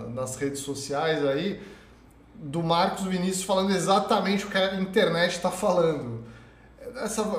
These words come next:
falando, "Ah, essa Vanessa Camargo é, é Davi, é Davi, é tudo é Davi", <laughs> não sei o quê. O cara falou exatamente isso, assim, com essas palavras. Aí eu falei, "Porra, o cara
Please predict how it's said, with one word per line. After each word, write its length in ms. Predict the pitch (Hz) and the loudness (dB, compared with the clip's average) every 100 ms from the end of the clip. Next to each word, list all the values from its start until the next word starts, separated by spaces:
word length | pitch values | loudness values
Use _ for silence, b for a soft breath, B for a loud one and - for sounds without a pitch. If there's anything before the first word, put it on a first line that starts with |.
| 143 | -4
falando, 320 | - 180 180 226 | 0 2 2 2
"Ah, 40 | |
essa 180 | 202 - | 2 0
Vanessa 340 | 185 202 202 226 | 0 0 0 0
Camargo 460 | 190 196 202 214 | 0 0 0 2
é, 160 | 202 202 | 2 2
é 40 | |
Davi, 580 | 165 180 - 151 202 196 | 4 4 2 0 2 6
é 80 | 156 | 6
Davi, 440 | 175 156 139 196 | 4 2 0 2
é 60 | 185 | 2
tudo 240 | - 196 | 0 0
é 40 | 220 | 2
Davi", 600 | 196 160 143 156 208 180 | 4 2 2 0 2 2
<laughs> 40 | |
não 60 | 160 | 0
sei 180 | - - - | -4 -6 -10
o 20 | |
quê. 280 | - 233 - B B - | 0 2 2 B B -4
O 40 | |
cara 220 | 196 202 | 2 2
falou 240 | 202 214 208 | 4 4 4
exatamente 580 | 214 - 226 220 226 | 4 4 4 4 2
isso, 120 | 214 196 | 2 2
assim, 180 | 190 | 0
com 180 | - 175 | 0 4
essas 300 | - 208 196 | 4 4 -2
palavras. 840 | - 196 185 170 - - 127 - - B B B B B - | 0 2 6 6 4 0 -8 -12 -16 B B B B B -14
Aí 360 | - 139 156 160 | -2 2 2 0
eu 100 | 165 | -2
falei, 280 | 185 160 | -2 -2
"Porra, 360 | 147 175 151 131 | -2 0 0 0
o 260 | 117 117 135 | -4 -8 -10
cara 760 | - 151 165 170 185 190 - | -2 0 4 4 2 0 -6